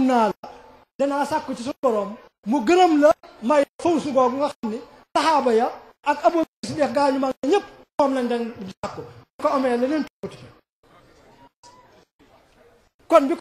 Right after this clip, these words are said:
Sëriñ Darou am as-, amee ci Sëriñ Tuubaa sàkku ko ba am ko, nu itam mën ko sàkkoo ko ci moom rek am ko. Sàkku gi nag nangoo dee wet rek ci suñu lépp nag,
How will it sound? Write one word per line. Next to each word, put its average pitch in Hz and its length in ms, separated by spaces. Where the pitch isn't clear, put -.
Sëriñ 339 140
Darou 311 220
am 294 180
as-, - 200
amee 277 280
ci 269 80
Sëriñ 349 200
Tuubaa 247 200
sàkku 269 280
ko 220 80
ba 320 140
am 320 120
ko, 180 140
nu 330 120
itam 294 220
mën 294 160
ko 302 100
sàkkoo - 320
ko 214 80
ci - 80
moom - 240
rek 220 140
am 214 100
ko. - 100
Sàkku - 340
gi 240 80
nag 302 160
nangoo 269 300
dee 233 240
wet 339 160
rek 262 140
ci 254 100
suñu 233 120
lépp - 160
nag, 226 120